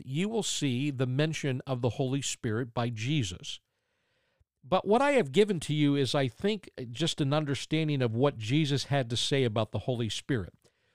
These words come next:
So, for instance, if you have your Bibles, go to John fourteen for a moment and look with me, if you would, at verses sixteen and seventeen. And here's what it says. Listen carefully.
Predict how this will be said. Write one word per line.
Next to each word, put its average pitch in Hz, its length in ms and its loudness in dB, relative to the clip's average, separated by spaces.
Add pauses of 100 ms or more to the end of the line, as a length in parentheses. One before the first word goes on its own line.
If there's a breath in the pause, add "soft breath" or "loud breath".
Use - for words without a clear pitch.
So, - 160 4
for 175 180 4
instance, 190 340 0
if 127 120 2
you 135 100 4
have 202 140 2
your 202 100 2
Bibles, 135 380 2
go 147 140 2
to 214 80 0
John 131 340 0
fourteen 123 540 0
for 104 160 -2
a 95 40 -2
moment 98 360 -2 (380 soft breath)
and 131 120 2
look 156 280 2
with 208 180 4
me, 160 160 2
if - 140 -2
you 127 100 2
would, 117 420 4 (420 soft breath)
at 131 160 0
verses 139 400 2
sixteen - 720 0
and 131 140 2
seventeen. 104 640 0
And 107 100 -2
here's 196 240 0
what 156 120 0
it 113 100 -4
says. 95 400 -4
Listen 165 260 -4
carefully. - 520 -6